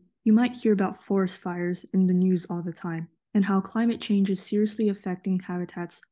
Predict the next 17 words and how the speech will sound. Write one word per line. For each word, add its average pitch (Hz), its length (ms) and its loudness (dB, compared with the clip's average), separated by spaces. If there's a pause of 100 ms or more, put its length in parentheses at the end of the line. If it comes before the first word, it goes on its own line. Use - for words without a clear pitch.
all 202 200 4
around 175 220 2
the 165 100 0
world. 151 260 -8 (600)
Yellowstone, 240 500 2
however, 185 500 -4 (340)
has 196 160 2
always 240 560 2 (360)
had 202 220 0
natural 190 400 0
forest 180 320 -6
fires. 160 480 -12 (480)
In 208 100 4
fact, 240 500 -2
the 208 80 0
Park 214 280 -2
Service 202 560 -2